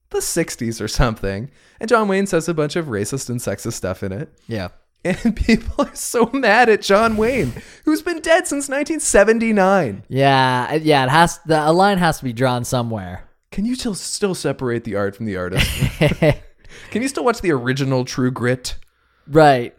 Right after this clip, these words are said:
Speaker 2: without, no.
Speaker 1: No, I don't know if we can. And Michael Jackson's the other one. This documentary's gonna come out, Leaving Neverland.
Speaker 2: Wait, you're saying that I'm gonna feel differently about Michael Jackson?
Speaker 1: You might. Could happen.
Speaker 2: What did he do?
Speaker 1: <laughs> Oh, <laughs> would that we had more time.
Speaker 2: Oh, yeah, fair.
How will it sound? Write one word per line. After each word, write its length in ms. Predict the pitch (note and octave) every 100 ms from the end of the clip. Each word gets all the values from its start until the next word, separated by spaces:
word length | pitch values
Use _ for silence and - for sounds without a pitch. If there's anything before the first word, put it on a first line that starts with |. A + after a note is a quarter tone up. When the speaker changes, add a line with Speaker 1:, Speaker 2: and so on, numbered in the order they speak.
| -
Speaker 2:
without, 520 | B2+ B2+ A#2 A2+ - _
no. 280 | A2+ G#2+ G2+ - - _
Speaker 1:
No, 280 | G2+ G2 G2
I 80 | F#2+
don't 100 | G2+
know 120 | F#2+
if 80 | -
we 80 | F2+
can. 340 | G2+ F#2 F2 - _ _ _ _ -
And 100 | B2
Michael 200 | B2+ C#3+
Jackson's 360 | D#3 F#3 - F2+
the 80 | E2+
other 140 | E2+
one. 100 | D#2+
This 180 | F2 -
documentary's 460 | G2+ G2+ G#2 G2+
gonna 160 | - F#2+
come 140 | G#2+
out, 120 | A2 G2
Leaving 400 | G#2 G#2 A2 G#2
Neverland. 460 | G2 A2 G#2+ G#2+
Speaker 2:
Wait, 60 | A2+
you're 80 | A#2
saying 340 | C#3 C3 B2+
that 280 | A#2+ - _ _ _ -
I'm 200 | C3 C#3
gonna 120 | C3
feel 240 | - C3
differently 520 | A2+ A#2+ A2+ A#2+ A#2+
about 220 | A#2+ A#2 G#2
Michael 300 | A2 A2 G#2+
Jackson? 460 | A2 G#2 A2 A#2+
Speaker 1:
You 60 | A#2+
might. 280 | C#3 D3+ - - _ _ _ - - - _
Could 140 | - A#2
happen. 320 | C3 C3+ A#2
Speaker 2:
What 120 | B2+
did 100 | C3
he 120 | C#3+ C#3
do? 280 | G2 - -
Speaker 1:
<laughs> 40 | _ _ _ - F#3
Oh, 360 | E3+ C3+ C3 C3 - C#3
<laughs> 1200 | - - - G#3 B3+ A3+ B3 - G#3+ - - -
would 220 | E3+ G3+
that 140 | G#3+ E3
we 100 | E3+
had 240 | D#3 E3
more 180 | D3+ D3
time. 440 | B2 A#2 A2 A2 -
Speaker 2:
Oh, 140 | B2
yeah, 320 | C3 G#2+ F#2+
fair. 320 | - G#2 G2